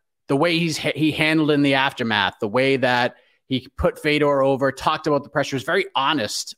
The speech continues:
about how he felt heading in. I thought he played this picture perfect. Your reaction to Bader's performance, and what I think shined even better was the post-fight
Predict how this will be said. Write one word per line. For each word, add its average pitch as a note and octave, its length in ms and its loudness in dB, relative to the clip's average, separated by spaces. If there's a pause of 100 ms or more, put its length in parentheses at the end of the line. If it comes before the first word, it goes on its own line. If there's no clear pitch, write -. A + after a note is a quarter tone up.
about B2 300 -2
how C3 200 -2
he C3 200 -4
felt C3+ 320 -4
heading A#2+ 260 0
in. B2 260 0 (480)
I F3 140 0
thought F#3 360 0 (100)
he F3 180 -2
played E3+ 400 -2
this D#3+ 440 -2 (180)
picture G#3+ 360 -2
perfect. B2 600 -2 (380)
Your E3 200 0
reaction E3+ 420 0
to D#3 260 0
Bader's D#3 340 0
performance, D#3+ 460 -2
and D3 160 0 (240)
what D3 120 0
I E3+ 120 0
think F3+ 180 0
shined E3 480 0
even D#3 300 0
better D#3 340 2
was C3+ 640 0 (180)
the C3+ 80 -4
post-fight C3 560 -2